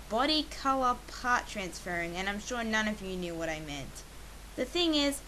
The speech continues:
the four-digit part of the color code is a color. It applies to all parts of Mario. The same color is not a different set if it's on the gloves or shoes if it was originally on the overalls, for example. Instead,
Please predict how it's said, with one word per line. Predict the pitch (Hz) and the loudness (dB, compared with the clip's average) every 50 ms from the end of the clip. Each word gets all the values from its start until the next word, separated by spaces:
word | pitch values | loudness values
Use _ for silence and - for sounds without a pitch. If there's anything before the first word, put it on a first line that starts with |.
| - - - - | -14 -12 -6 0
the | - 302 | 0 0
four-digit | 302 - 349 359 392 392 403 392 392 - 359 330 | 2 2 2 4 4 6 4 4 4 2 -2 -2
part | - - 277 254 254 254 | 2 2 4 6 6 4
of | 233 240 | 4 0
the | 262 | -2
color | - - - 190 190 185 185 | -4 -4 -4 -2 -2 -2 -4
code | - - 208 185 190 185 - - | -4 -2 0 0 0 0 -2 -4
is | - 180 170 - | -4 -4 -4 -4
a | 180 - - | -8 -8 -8
color. | - - 262 240 220 196 170 165 151 139 - - - - - - - - | -4 0 0 2 2 2 2 0 -2 -4 -8 -12 -12 -12 -12 -12 -10 -2
It | - 233 - | 2 8 8
applies | 311 - - - - 269 254 247 247 240 240 240 240 226 - - - - - - | 8 8 6 -2 -4 0 4 6 6 8 6 6 4 0 -4 -8 -12 -14 -12 -10
to | - - 196 - - - | -6 -6 -6 -6 -6 -4
all | - 185 202 202 208 208 214 214 214 214 - - - | 0 4 6 6 8 8 6 6 4 0 -4 -8 -4
parts | 208 190 190 185 185 185 - - - | -2 0 2 2 2 0 -2 -6 -8
of | 185 185 185 196 | -8 -6 -6 -2
Mario. | 202 208 202 196 185 175 170 160 156 151 147 139 - - - - - - - - - - - - - - - - - | 0 2 4 4 4 2 0 -2 -4 -6 -6 -8 -12 -12 -14 -14 -14 -14 -14 -14 -14 -12 -12 -12 -12 -12 -12 -10 -8
The | - 220 | -6 -6
same | 214 - 269 277 311 349 359 | -2 2 4 6 6 6 4
color | 320 285 262 240 247 247 - | 4 4 4 4 6 4 4
is | - 214 208 | 2 0 0
not | 202 208 220 262 | 2 2 4 4
a | 294 | 4
different | 294 302 294 - 330 330 320 | 2 2 0 0 0 0 0
set | 320 - - 247 240 240 233 - - - - - - | 0 0 0 2 2 0 -2 -4 -12 -12 -12 -10 -8
if | - 202 196 | -8 -6 -6
it's | 190 - | -4 -2
on | 202 196 196 | -2 -2 -2
the | 190 | -4
gloves | - - 190 196 208 220 247 285 302 330 | -4 0 4 4 6 6 6 4 0 -4
or | - - 311 | -2 -2 -2
shoes | 311 - - 262 254 247 247 240 - | -2 -2 -2 -2 0 -2 -2 -2 -4
if | - 208 208 | -6 -6 -4
it | 208 208 | -4 -4
was | 214 220 220 | -2 -2 -2
originally | 247 220 190 180 180 - 185 185 180 | -2 -2 -2 -2 -2 -4 -4 -2 -2
on | 180 185 185 | -2 -2 -2
the | 180 185 202 | 0 2 2
overalls, | 220 233 233 226 202 196 185 175 175 | 2 2 2 -2 -2 -2 -2 -4 -4
for | - 170 | -6 -6
example. | 165 175 - 170 165 156 160 - 143 131 135 - - - - - - - - - - | -6 -6 -4 -4 -6 -6 -6 -6 -6 -8 -8 -8 -10 -14 -14 -14 -14 -14 -14 -10 -6
Instead, | 175 196 190 - - - 302 277 240 214 214 214 | -6 -6 -4 -4 0 4 4 6 6 6 4 2